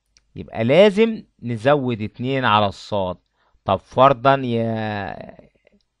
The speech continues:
يا بشوات إن الصاد بخمسة، طبعًا انتوا بشوات لأنكم شطار، وإن شاء الله كلكم متفوقين وطالعين الأوائل. عندنا الصاد دي هي العدد الفردي، فرضا خمسة، اللي يجي بعديها كام؟ سبعة،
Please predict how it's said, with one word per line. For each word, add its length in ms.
يا 100
بشوات 580
إن 460
الصاد 720
بخمسة، 460
طبعًا 300
انتوا 160
بشوات 360
لأنكم 260
شطار، 540
وإن 140
شاء 180
الله 140
كلكم 380
متفوقين 840
وطالعين 600
الأوائل. 480
عندنا 360
الصاد 340
دي 280
هي 260
العدد 240
الفردي، 320
فرضا 260
خمسة، 400
اللي 140
يجي 120
بعديها 280
كام؟ 240
سبعة، 360